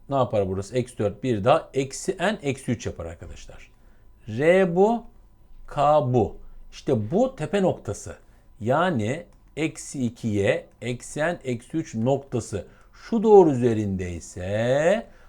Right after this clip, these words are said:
bu doğrunun denklemini sağlar demektir. Yani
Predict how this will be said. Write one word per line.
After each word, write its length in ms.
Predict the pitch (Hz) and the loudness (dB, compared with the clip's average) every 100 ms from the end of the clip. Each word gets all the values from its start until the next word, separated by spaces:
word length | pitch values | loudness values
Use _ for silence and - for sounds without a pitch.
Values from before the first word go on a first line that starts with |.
| - - | -18 -8
bu 140 | 123 | -4
doğrunun 760 | 117 107 95 92 90 90 87 85 | -2 -2 -2 -6 -8 -10 -10 -8
denklemini 880 | 113 127 120 107 107 101 101 139 143 | -4 -4 -4 -8 -6 -6 -6 -6 -8
sağlar 880 | - - 107 117 110 117 143 127 95 | -10 -4 0 2 2 2 2 2 -2
demektir. 500 | 85 80 - - - | -8 -12 -18 -20 -12
Yani 640 | 92 120 156 165 110 113 | -4 -2 0 -2 -2 -4